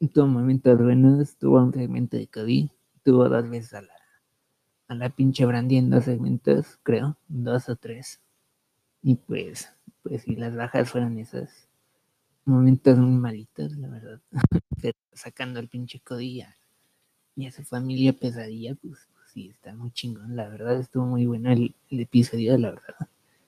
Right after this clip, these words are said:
Y por ahí estuvo esa, esa mamada, ¿no? De que, de que el pinche T K y el Tony Khan, pues, dijo que iba a haber un, una aparición que cambiaría el rumbo de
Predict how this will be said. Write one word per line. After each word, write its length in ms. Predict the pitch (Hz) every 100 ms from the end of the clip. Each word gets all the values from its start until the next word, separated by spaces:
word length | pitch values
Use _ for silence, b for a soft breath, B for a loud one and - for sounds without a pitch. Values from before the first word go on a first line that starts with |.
| _ _ _ _
Y 100 | 151
por 240 | 135 - 123
ahí 200 | 123 127
estuvo 360 | 127 - 135
esa, 400 | 120 120 - _ _ _
esa 240 | 139 143
mamada, 420 | 123 110 113 101 98
¿no? 140 | 110
De 120 | 127 -
que, 200 | _ 107 _ _ _ _ _ _ _ _ _ _ _
de 200 | 143 123
que 120 | -
el 100 | 123
pinche 340 | - 131 131 135
T 140 | 147
K 180 | - 135
y 160 | 143 131
el 120 | 131
Tony 220 | 131 127
Khan, 420 | - 131 160 151 -
pues, 240 | 104 - _ _ -
dijo 380 | 135 120 120 -
que 240 | - _ _ _ _
iba 180 | 139 131
a 40 |
haber 180 | 123 127
un, 400 | 127 123 113 117 _ _ _ _ _ _ _ _ _
una 200 | 143 139
aparición 520 | 131 123 123 127 127
que 120 | 135
cambiaría 380 | - 117 110 110
el 120 | 110
rumbo 280 | 117 117 120
de 320 | 117 90 -